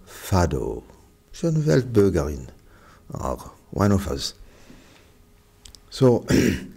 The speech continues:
wir freuen uns, dass Sie, äh, zu unserer Sendung treu geblieben sind. Äh, die Sache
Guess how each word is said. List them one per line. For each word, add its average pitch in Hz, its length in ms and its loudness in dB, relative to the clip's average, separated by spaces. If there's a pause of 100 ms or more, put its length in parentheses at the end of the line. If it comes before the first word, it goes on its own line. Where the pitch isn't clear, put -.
(1400)
wir 117 240 4
freuen 135 360 4
uns, 123 200 2
dass 101 160 -4
Sie, 98 320 2
äh, 76 320 -6 (640)
zu - 160 -2
unserer 113 180 4
Sendung 107 440 4
treu 80 480 0
geblieben 71 420 -2
sind. 71 400 -6 (1400)
Äh, 107 420 4
die 120 140 -2
Sache 120 460 2